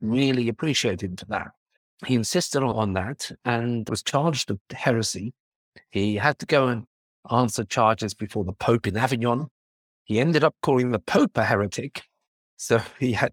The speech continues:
to flee Avignon, chased by a posse of papal soldiers, and was rescued by the Holy Roman Emperor at the time.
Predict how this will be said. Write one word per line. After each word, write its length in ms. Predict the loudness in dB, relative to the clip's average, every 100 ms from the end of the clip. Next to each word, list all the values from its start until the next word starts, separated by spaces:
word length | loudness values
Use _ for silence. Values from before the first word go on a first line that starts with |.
| 0
to 140 | -2
flee 400 | -2 -2 -2 2
Avignon, 420 | 2 2 0 0 0
chased 360 | 0 0 0
by 140 | 0 0
a 40 |
posse 360 | 0 -2 0 -2
of 200 | -2 0
papal 320 | 0 0 -4
soldiers, 580 | 2 4 4 4 2 2
and 120 | -2
was 180 | -2 0
rescued 500 | 0 0 -2 -2 2
by 140 | 2
the 160 | 2 2
Holy 240 | 2 2
Roman 300 | 2 2 2
Emperor 380 | 2 2 0 0
at 120 | -2
the 60 | -6
time. 300 | -4 -4